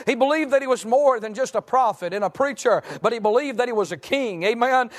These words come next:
And I want to say this morning that that's, I believe Jesus is king. I believe he's King of all kings and Lord of all lords. Uh,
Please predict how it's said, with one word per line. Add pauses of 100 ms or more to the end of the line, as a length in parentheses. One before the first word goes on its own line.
(100)
And
I
want
to
say
this
morning
that
that's,
I
believe
Jesus
is
king. (220)
I
believe
he's
King
of
all
kings
and
Lord
of
all
lords.
Uh,